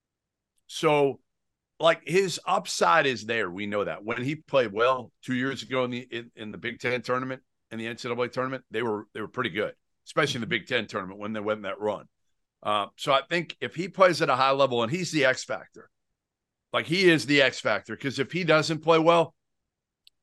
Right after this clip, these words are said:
they're in trouble. And he's gotta play well, scoring the ball and keeping everybody happy. He's got some mouths to feed on this team.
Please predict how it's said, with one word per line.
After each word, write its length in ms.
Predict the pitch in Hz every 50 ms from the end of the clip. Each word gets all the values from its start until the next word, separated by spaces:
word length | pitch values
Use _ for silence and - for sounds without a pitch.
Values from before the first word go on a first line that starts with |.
| _ _ _ _ _ _
they're 180 | - 123 139 139
in 60 | 123
trouble. 280 | - 156 143 123 110 110
And 80 | 110
he's 160 | 143 160 143 -
gotta 200 | 156 143 123 -
play 220 | - - 143 131
well, 360 | 123 123 127 120 107 - - _ _ _ _ _
scoring 460 | - - - 135 147 165 175 180 180
the 60 | 175
ball 220 | 165 175 175 175
and 140 | - 135 120
keeping 380 | - - 170 156 - 147 147 - -
everybody 480 | 135 139 147 147 123 135 127 120 101
happy. 420 | 98 98 107 113 113 107 - 90 78
He's 240 | 92 123 135 -
got 220 | - 156 139 123 -
some 180 | 143 123 104
mouths 400 | 107 117 123 135 156 156 143 - -
to 120 | - 160
feed 340 | 156 - 139 135 117 101 92
on 140 | 90 90 87
this 220 | 90 90 - -
team. 320 | - - 82 80 78 76